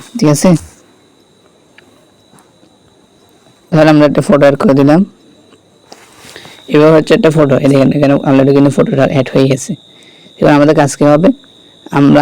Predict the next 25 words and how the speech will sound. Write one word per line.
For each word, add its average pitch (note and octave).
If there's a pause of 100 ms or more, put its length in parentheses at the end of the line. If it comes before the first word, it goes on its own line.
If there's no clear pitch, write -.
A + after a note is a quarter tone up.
আবার C#3 (500)
চলে C#3+
যাব C#3+ (160)
টি C#3+
ডট, C3 (440)
এই D3
অপশন, C3+
টি C#3+
ডট C#3
অপশনে C#3
চলে C3
যাব। B2 (1000)
চলে C#3+
যাওয়ার C#3
পর D3+ (880)
এখানে D3 (180)
settings C#3+ (500)
and D#3 (240)
privacy C#3+
অপশন C3+
রয়েছে, B2+ (960)
সকলে D3 (120)
ভালোভাবে D3
দেখবেন। B2 (640)
সেটিংস, D3+